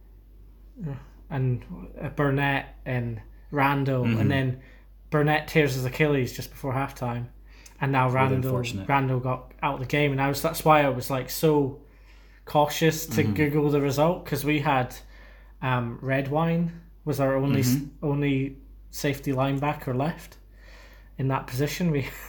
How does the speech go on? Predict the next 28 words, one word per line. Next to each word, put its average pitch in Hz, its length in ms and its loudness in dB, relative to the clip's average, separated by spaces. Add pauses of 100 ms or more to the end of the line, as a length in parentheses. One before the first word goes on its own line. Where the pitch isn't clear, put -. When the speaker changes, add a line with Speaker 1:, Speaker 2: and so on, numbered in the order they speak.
(140)
Speaker 1:
<laughs> - 380 0
we 156 100 4
lost, 139 320 2
like, 135 220 0
four 135 300 -2
of 131 100 -4
them 139 180 0
in 131 140 0
two 135 200 -2
weeks, 156 320 -6
so. - 140 -10
Speaker 2:
Yeah. 104 320 -2 (380)
So, 127 260 6
um, 127 120 6
just 170 160 0
quickly 147 180 0
before 139 220 2
we 123 60 4
move 120 140 2
on, 123 320 2
uh, 107 200 2
so - 100 -2
Browns 139 260 2
are 117 60 0
four 120 300 0
and 107 120 2
six - 340 -2
now. 101 300 0